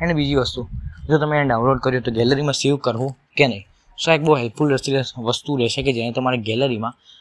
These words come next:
અ, બહુ કામની જ વસ્તુઓ ડાઉનલોડ થાય. આ મને બહુ ગમે છે પોઇન્ટ. And, અ, એક બોનસ ટીપ કહી દઉં, અ,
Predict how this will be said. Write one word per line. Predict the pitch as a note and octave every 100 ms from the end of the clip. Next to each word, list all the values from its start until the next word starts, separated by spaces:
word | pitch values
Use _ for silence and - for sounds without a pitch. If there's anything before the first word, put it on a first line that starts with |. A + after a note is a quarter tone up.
| _ -
અ, | A#2 A#2+
બહુ | C3 C#3+ - _ -
કામની | A#2+ B2+ C#3
જ | A#2
વસ્તુઓ | A2 A#2
ડાઉનલોડ | A#2 F#2 G#2+ A#2
થાય. | - - _ _ _ _ _ _ _ _ C3+
આ | D3 C3
મને | A#2 A#2 A2 G#2+
બહુ | G#2+
ગમે | G2+ G2
છે | G2+ G2+
પોઇન્ટ. | G#2+ B2 - _ _ _ _ _ _ _ _ _ -
And, | D3+ D3
અ, | C#3 C3+ - _ _ _ _ _ _ _ _ _ -
એક | C#3+
બોનસ | C#3+ C#3 D#3 - -
ટીપ | D3 -
કહી | D#3 D#3
દઉં, | D#3 D3+ _ _ - _ _ _ _ _ _ _ - - - - _ _ -
અ, | A2+